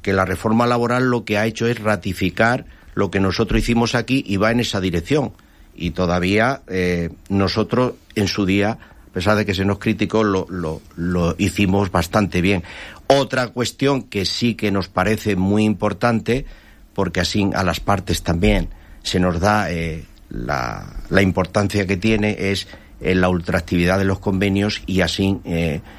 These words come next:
es una forma de, de que los convenios colectivos tengan la importancia que tenga, que tienen, y que las partes legítimas los negocien. No como la,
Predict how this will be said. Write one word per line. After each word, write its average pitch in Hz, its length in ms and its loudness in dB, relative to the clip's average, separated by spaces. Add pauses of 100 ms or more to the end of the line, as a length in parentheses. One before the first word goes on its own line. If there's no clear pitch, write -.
(100)
es 98 140 2
una 104 180 4
forma 107 460 0
de, 90 340 -4 (460)
de 85 300 -2
que 87 320 0
los 95 140 0
convenios 98 380 2
colectivos 110 640 -2
tengan 104 320 2
la 101 80 2
importancia 98 840 0
que 98 100 -4
tenga, 104 520 0 (120)
que 92 100 0
tienen, 113 500 0 (440)
y 123 160 4
que 113 180 0
las 104 220 0
partes 104 680 -2
legítimas 104 600 2
los 107 180 2
negocien. 85 520 -2 (560)
No 110 300 4
como 101 380 0
la, 80 560 -4